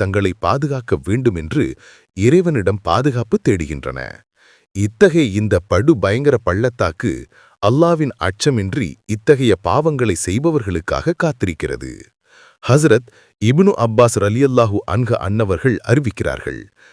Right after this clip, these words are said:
கை, கை என்பது நரகத்திலுள்ள ஒரு பள்ளத்தாக்கு ஆகும். மேலும் நரகத்தின் பள்ளத்தாக்குகளே அதன் வெப்பத்திலிருந்தும் அதன்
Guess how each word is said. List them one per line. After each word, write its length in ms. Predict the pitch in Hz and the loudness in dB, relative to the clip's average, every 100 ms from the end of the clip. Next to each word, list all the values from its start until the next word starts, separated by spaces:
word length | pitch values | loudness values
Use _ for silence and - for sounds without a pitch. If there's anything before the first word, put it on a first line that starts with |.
| _ 87 | _ -2
கை, 220 | 101 123 76 52 _ _ _ - | 2 2 2 -10 _ _ _ -12
கை 280 | 90 117 160 117 104 | 2 4 4 2 0
என்பது 340 | 110 101 90 117 - 90 | 2 0 0 -4 -6 -2
நரகத்திலுள்ள 760 | 95 143 180 147 120 90 85 135 98 | 2 4 2 0 0 0 2 2 2
ஒரு 140 | 92 - | 0 0
பள்ளத்தாக்கு 600 | 92 123 131 87 80 90 67 | 0 0 -2 -2 -4 -4 -4
ஆகும். 280 | - 64 55 _ _ _ _ 90 | -6 -12 -14 _ _ _ _ 0
மேலும் 440 | 110 185 147 - - 98 | 2 4 2 -2 -6 2
நரகத்தின் 520 | 135 196 208 175 127 | 2 4 2 0 0
பள்ளத்தாக்குகளே 840 | 95 123 160 135 120 101 104 113 80 - - | 0 0 2 2 0 0 2 2 0 -4 -2
அதன் 200 | 101 87 90 | -2 0 -2
வெப்பத்திலிருந்தும் 840 | - 208 - 113 92 98 95 53 _ _ _ 110 | 2 0 2 0 0 0 -4 -6 _ _ _ 2
அதன் 220 | 117 | 2